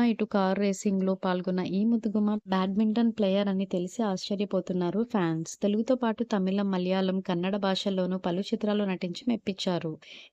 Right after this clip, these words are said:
ఇంతకీ ఆమె ఎవరో గుర్తుపట్టారా? కొన్నాళ్లుగా తెలుగులో సరైన బ్రేక్ కోసం వెయిట్ చేస్తున్నారు. ఆమె మరెవరో కాదు, హీరోయిన్ నివేదా పేతురాజ్. నివేదా పేతురాజ్ గారు తెలుగు ప్రేక్షకులకు ప్రత్యేకంగా పరిచయం అవసరం లేని పేరు.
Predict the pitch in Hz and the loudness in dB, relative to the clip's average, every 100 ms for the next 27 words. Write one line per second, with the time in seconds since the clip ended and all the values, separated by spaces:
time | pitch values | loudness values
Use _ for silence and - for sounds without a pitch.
0 | _ 214 214 - 277 247 214 196 190 175 | _ 2 2 4 2 4 2 0 0 0
1 | 202 190 196 202 196 196 196 254 _ _ | 0 -2 -4 -4 -2 0 0 -2 _ _
2 | _ - 208 247 269 254 262 226 196 208 | _ 0 2 4 2 2 0 0 0 0
3 | 220 220 185 190 226 214 196 196 202 190 | 0 0 -2 0 0 0 -2 -2 -4 -2
4 | 214 202 180 - 185 - 180 175 165 160 | -2 -2 -4 -6 -6 -4 -2 0 -2 -4
5 | - - _ 196 196 196 180 170 185 220 | -8 -20 _ -2 0 0 0 -2 0 0
6 | 214 196 226 214 185 175 180 214 196 170 | 0 0 0 0 0 0 0 0 0 0
7 | 185 180 202 - 180 170 185 175 160 151 | -2 -2 -2 -2 -2 0 -2 -2 -4 -8
8 | - _ _ _ - 208 208 262 269 285 | -14 _ _ _ -2 2 6 6 6 2
9 | 254 226 240 226 214 - 202 185 202 - | 2 2 2 2 2 0 0 0 -2 -2
10 | 180 180 220 202 - 196 185 175 208 196 | -2 -2 -2 -4 -4 -4 -4 -4 -4 -2
11 | 170 214 220 214 214 196 175 - 196 185 | -2 -2 0 0 -2 -2 -4 -2 -2 -2
12 | 165 - 180 175 196 - 165 165 | -6 -4 -2 -2 -2 -2 -4 -4